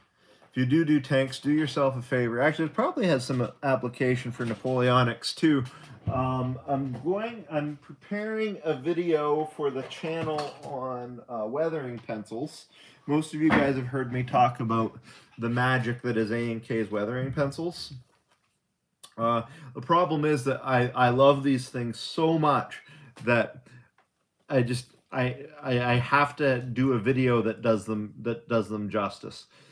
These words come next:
This is the best model building tool since the invention of acrylic paint. Um, the, the, the, they're just the greatest, and, and they're, they're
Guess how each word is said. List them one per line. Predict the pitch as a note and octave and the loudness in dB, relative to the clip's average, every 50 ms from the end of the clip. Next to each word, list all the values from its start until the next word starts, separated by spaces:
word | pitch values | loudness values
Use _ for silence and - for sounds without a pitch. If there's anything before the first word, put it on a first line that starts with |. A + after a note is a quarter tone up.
| - - _ _ | -20 -20 _ _
This | - D3 E3+ E3 - F3+ | 2 2 2 4 2 2
is | F3 D#3 C#3 C#3+ C#3 C#3 | 2 2 2 -2 -4 0
the | C3 C3 | 0 0
best | B2 A#2 - D3 C#3+ D3 D#3 C#3+ - - | 0 0 0 2 2 2 0 -2 -4 -6
model | C#3+ C3+ C3 C3 C3 B2 B2+ B2+ | -4 -2 0 0 0 0 -2 -2
building | A#2+ B2+ B2+ A#2+ A2+ A#2+ A2+ A2+ | -2 -2 -2 0 0 -2 -2 -4
tool | A2 - - - B2 A#2 A#2 A#2 | -6 -6 -4 -2 -2 0 0 -2
since | A2+ - - - A2+ A2 - - - - - - | -4 -4 -4 -4 -4 -4 -4 -8 -14 -16 -14 -6
the | A2+ A2+ | -4 -4
invention | A#2 A2+ G#2+ A#2 A2+ A2 - - A2 | -2 0 0 0 0 0 -4 -6 -4
of | G#2 | -4
acrylic | G2 G#2 - - A2+ G#2+ G2+ F#2+ - - | -4 -4 -4 -2 -2 -2 -2 -2 -6 -8
paint. | - G2 - - - - - - - | -8 -8 -8 -8 -14 -18 -20 -12 -6
Um, | B2+ A2+ G#2+ G#2 G#2 G#2 G2+ G2+ G2+ G2 F#2+ F#2+ - _ _ _ _ _ _ _ _ _ _ _ - _ _ _ _ _ _ _ _ _ _ _ _ _ _ _ _ - - - _ _ _ _ _ | 0 0 2 2 2 0 0 -2 -4 -4 -6 -8 -10 _ _ _ _ _ _ _ _ _ _ _ -20 _ _ _ _ _ _ _ _ _ _ _ _ _ _ _ _ -20 -20 -20 _ _ _ _ _
the, | C#3 C3+ B2+ | -2 -2 -2
the, | B2 - A#2+ A#2+ A#2 | -2 -2 -4 -4 -4
the, | A2+ A#2 A#2+ A#2+ | -4 -4 -4 -4
they're | A2+ B2 B2 B2 | 0 2 2 2
just | A#2 A2+ - - | 2 0 -4 -6
the | A#2+ | -6
greatest, | G2 A2 A2+ A2 G#2+ G2 F#2+ F#2 - - - | -4 0 0 0 0 0 -2 -4 -6 -12 -10
and, | E3 C3+ C3 B2 B2 A#2+ A#2+ A#2 | -6 -2 0 0 2 0 0 -2
and | - C3+ C3 A#2 A#2 A2+ G#2+ G2+ G2 G#2+ | -4 -2 -2 0 0 0 -2 -4 -4 0
they're, | A#2 A#2+ A#2 A#2 A2+ G#2 | 0 2 2 2 0 -2
they're | G#2+ A2 A2 A#2 A2+ G#2+ G#2+ G2+ G#2 | -4 -2 0 0 2 2 0 0 -4